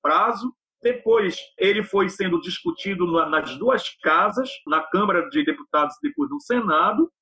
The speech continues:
e ele se transformou em lei. Não podia a B N C C do ensino médio ser formulada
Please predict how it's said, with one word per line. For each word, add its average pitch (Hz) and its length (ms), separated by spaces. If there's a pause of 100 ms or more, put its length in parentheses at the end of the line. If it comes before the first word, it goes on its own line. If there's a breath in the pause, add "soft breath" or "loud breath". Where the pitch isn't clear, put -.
(120)
e 202 80
ele 240 120
se 277 180
transformou 254 520
em 339 100
lei. 190 420 (720)
Não 320 440
podia 190 800 (200)
a 170 420
B 247 120
N 247 180
C 196 220
C 165 320
do 151 140
ensino 135 540
médio 170 460
ser 226 480
formulada 202 920